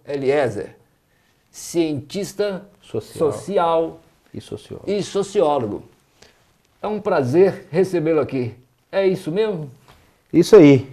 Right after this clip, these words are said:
Speaker 2: Sou sociólogo, né, de formação, encontra-se poucos por aí, né? É, e professor na unidade Docton de Manhuaçu, da qual também tenho a oportunidade de ser o diretor.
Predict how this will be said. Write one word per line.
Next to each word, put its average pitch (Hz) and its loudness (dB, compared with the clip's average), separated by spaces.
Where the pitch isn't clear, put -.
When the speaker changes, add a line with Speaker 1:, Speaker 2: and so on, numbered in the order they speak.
Speaker 2:
Sou 143 4
sociólogo, 139 0
né, 143 -4
de - -10
formação, 139 -4
encontra-se 147 -6
poucos 139 -2
por 120 -2
aí, 104 0
né? 156 -4
É, 104 -2
e 123 0
professor 147 -2
na 156 -2
unidade 135 -2
Docton 127 -4
de 123 -10
Manhuaçu, 139 -6
da 117 -6
qual 135 0
também 147 -4
tenho 139 -2
a - -6
oportunidade 131 -2
de 147 -6
ser 139 -4
o 135 -6
diretor. 139 -4